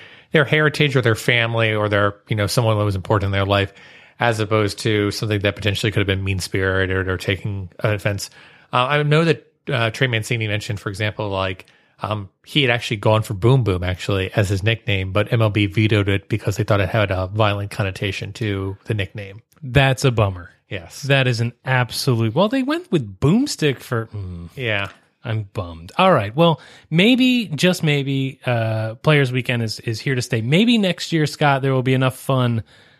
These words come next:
Speaker 2: that they will bring you fully in on the fold. And hey,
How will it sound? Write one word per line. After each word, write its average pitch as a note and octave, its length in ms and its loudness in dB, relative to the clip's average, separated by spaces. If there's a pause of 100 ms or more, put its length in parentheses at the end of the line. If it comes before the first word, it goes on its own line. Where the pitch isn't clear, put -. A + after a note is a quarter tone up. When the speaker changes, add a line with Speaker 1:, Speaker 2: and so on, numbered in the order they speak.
(180)
Speaker 2:
that B2 100 -4
they C3 120 4
will B2 140 2
bring B2 380 2
you C3 600 2
fully C3+ 440 -2
in B2+ 120 2
on A#2 100 2
the A2 80 0
fold. A2+ 340 -2
And A2+ 100 4
hey, C#3+ 380 2